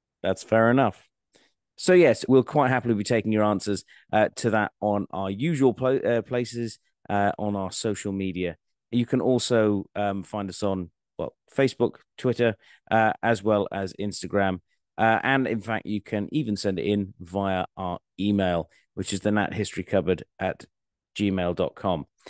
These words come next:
Um, and that pretty much brings us to the point in the show where I get to, uh, talk about some of the fantastic ways that you can help us out. Uh, the first way is obviously doing what you're doing currently at the moment, listening to us,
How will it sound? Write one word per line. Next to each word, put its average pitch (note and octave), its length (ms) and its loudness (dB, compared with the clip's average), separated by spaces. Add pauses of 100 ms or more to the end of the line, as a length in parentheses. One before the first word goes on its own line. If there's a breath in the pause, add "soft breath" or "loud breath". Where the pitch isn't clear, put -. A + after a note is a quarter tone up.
(300 loud breath)
Um, A#2 240 2 (560)
and A#2 180 0
that B2+ 140 -2 (100)
pretty B3+ 220 0
much A#3+ 300 -2
brings F#2 260 -2
us F#2 140 -4
to G2+ 60 -6
the F#2+ 60 -4
point G#2+ 240 -2
in - 60 -8
the F#2+ 80 -4
show G2+ 300 2
where G#2 200 -2
I G#2+ 80 2
get - 220 -6
to, G#2+ 480 -2
uh, G#2 280 0 (120)
talk - 260 -6
about G2+ 440 -4 (300)
some B2+ 220 0
of A#2+ 60 4
the A2 60 0
fantastic A2+ 640 -4
ways G2+ 300 2 (100)
that F#2+ 260 -10
you G#2+ 160 0
can G2+ 320 -6
help F#2 400 -4
us - 340 -6
out. - 340 -8 (520)
Uh, G#2+ 240 4 (400)
the A#2 60 -2
first D3 320 2
way C#3 200 0 (160)
is G2 120 -6
obviously F#2+ 560 0 (340 soft breath)
doing C#3 200 8
what B2+ 120 4
you're B2 100 4
doing C#3+ 380 4 (540)
currently A#2 360 -2
at - 80 -2
the - 60 -4
moment, C3+ 300 -2
listening G2+ 420 -6
to G2+ 220 -4
us, B2+ 240 -4